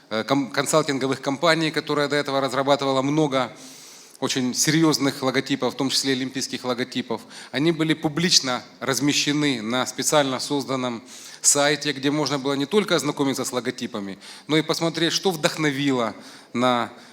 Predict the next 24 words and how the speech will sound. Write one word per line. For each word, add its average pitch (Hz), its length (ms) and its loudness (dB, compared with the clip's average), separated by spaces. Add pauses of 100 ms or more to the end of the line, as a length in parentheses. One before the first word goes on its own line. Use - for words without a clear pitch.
(120)
данный 127 320 4
логотип, 123 500 -4 (1080)
как 170 160 2
он 165 280 2 (160)
создавался. 139 920 4 (280)
И 139 100 -2
вот 151 160 2
более 165 360 2
шестидесяти 151 560 -2
тысяч - 680 -2 (280)
украинцев 156 600 0
приняли 135 380 -2
участие 139 720 0 (280)
в 113 80 -6
интернет-голосовании. 113 1160 -4 (340)
И 117 60 -12
тот 170 220 2
логотип, 143 420 -2
который 131 320 -4
мы 123 120 -4
представим, 165 580 0
за 117 100 -4
него 139 160 -2
проголосовало 131 800 0